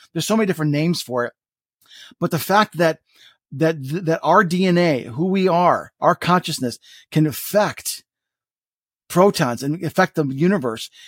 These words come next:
it just shows you that we don't need a ton of people. You know, they say, um, you know, you know, positive, negative thoughts, you know, I, you know, I, I'm always, you know,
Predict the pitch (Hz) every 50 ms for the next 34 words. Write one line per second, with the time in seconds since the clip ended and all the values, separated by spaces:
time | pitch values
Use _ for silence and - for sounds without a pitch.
0 | - _ - 147 - 202 180 - - - 208 214 196 147 151 151 147 - - 165
1 | 151 165 190 202 185 175 196 202 165 131 - - 185 185 165 - - 175 175 -
2 | 131 110 - _ _ - - _ - 151 160 156 165 170 - - 208 214 214 196
3 | 175 147 - _ _ - _ - 160 160 156 151 - - _ _ _ _ - 214
4 | 175 165 156 143 - - 175 190 190 156 180 175 180 147 156 165 165 165 170 160
5 | 117 - 175 175 143 - 170 151 147 143 135 - _ _ _ _ - 165 170 165
6 | 160 165 175 190 - 180 175 170 170 170 175 156 - - 160 151 143 143 160